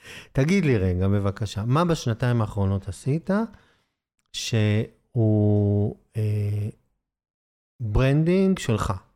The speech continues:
עכשיו, אני רגע, ואני מעביר אותנו לשכבה הבאה, שהיא השכבה של הקהילה. קהילת ה-DevOps, ישראל, גלובל, לא משנה כרגע. משהו שאתה יודע מה, אני,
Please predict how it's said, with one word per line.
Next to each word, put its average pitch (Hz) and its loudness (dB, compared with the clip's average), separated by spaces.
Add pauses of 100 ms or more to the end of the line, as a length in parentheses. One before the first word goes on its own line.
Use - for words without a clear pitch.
עכשיו, 123 -4
אני 120 4
רגע, 127 0
ואני 104 2
מעביר 104 2
אותנו 123 0
לשכבה 120 -2
הבאה, 175 0 (380)
שהיא - -2
השכבה 113 -2
של 117 -2
הקהילה. 107 2 (680)
קהילת 120 2
ה-DevOps, 123 -2 (280)
ישראל, 113 0
גלובל, 117 2
לא 117 2
משנה 107 -6
כרגע. 95 -16 (1400)
משהו 180 0
שאתה 151 0
יודע 196 0
מה, 143 2
אני, 120 0